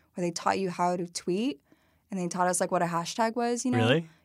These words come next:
Speaker 2: You went
Speaker 1: Yeah.
Speaker 2: you went to hashtag class?
Speaker 1: Yeah. It was, it was, like, multimedia journalism class. <laughs>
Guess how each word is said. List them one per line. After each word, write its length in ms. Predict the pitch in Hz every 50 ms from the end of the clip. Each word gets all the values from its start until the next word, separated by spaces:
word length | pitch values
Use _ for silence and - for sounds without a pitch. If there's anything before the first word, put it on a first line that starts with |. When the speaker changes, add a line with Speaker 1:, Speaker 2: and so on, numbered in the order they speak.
| -
Speaker 2:
You 100 | - 165
went 100 | 120 95
Speaker 1:
Yeah. 100 | 98 101 - -
Speaker 2:
you 80 | 139 123
went 120 | 127 120
to 40 | 107
hashtag 400 | 92 95 107 113 - - 185 175 160
class? 280 | 190 208 214 175 -
Speaker 1:
Yeah. 420 | 208 208 262 320 285 226 - - -
It 120 | 208 214
was, 180 | 233 240 226 -
it 100 | - 214
was, 140 | 208 208
like, 120 | 233 214 -
multimedia 680 | 208 208 208 214 - 262 233 214 190 190 208 214 190
journalism 540 | 180 185 175 170 160 165 165 165 - 170 175
class. 540 | 180 - 180 190 208 214 226 220 - - - -
<laughs> 40 | -